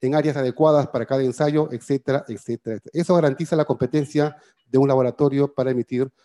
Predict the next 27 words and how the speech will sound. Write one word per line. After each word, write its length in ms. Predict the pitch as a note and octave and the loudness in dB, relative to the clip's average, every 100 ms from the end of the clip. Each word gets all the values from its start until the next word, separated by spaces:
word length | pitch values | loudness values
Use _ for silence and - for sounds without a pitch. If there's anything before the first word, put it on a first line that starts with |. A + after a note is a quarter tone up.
| _ | _
resultados 520 | B2+ C3 A#2 C3 B2+ | -4 -4 0 2 2
confiables 640 | - G#2+ - A#2+ A2+ A2 - - _ _ _ _ _ _ | 0 -4 2 2 2 -4 -10 -20 _ _ _ _ _ _
de 100 | - | 0
los 100 | A#2+ | 0
análisis, 540 | B2 C3 C3 B2+ C#3+ - _ | 2 2 2 -2 -10 -14 _
de 100 | - | -6
sea 220 | A#2 C#3 C3 | 0 2 4
de 100 | C#3+ | 6
agua, 360 | D#3 D#3+ E3 | 6 4 0
sea 200 | C3 C3+ | -2 -2
de 120 | B2+ | -2
suelo 480 | - E3+ F3 F#3 - | 2 4 6 2 0
o 140 | - A2 | -10 -8
sea 200 | A#2 A2+ | -6 -4
de 120 | A2 | -6
plantas. 500 | G#2 G2+ G2 F#2+ _ _ _ _ | -8 -12 -14 -20 _ _ _ _
Entonces, 280 | - F3 F3 | 0 0 4
toda 120 | G#3+ | 4
esta 160 | G#3+ G#3 | 4 4
parte 360 | G#3 G3+ G#3 F3+ | 2 4 2 2
es 100 | F#3 | 0
importante 640 | G3 F3+ E3+ F#3+ F3 F3+ - | 0 0 2 2 4 2 2
cuando 240 | C#3+ D3+ | 2 6
uno 180 | E3+ E3+ | 6 6
va 120 | E3+ | 4
a 20 | |
hacer 260 | - E3 | 2 2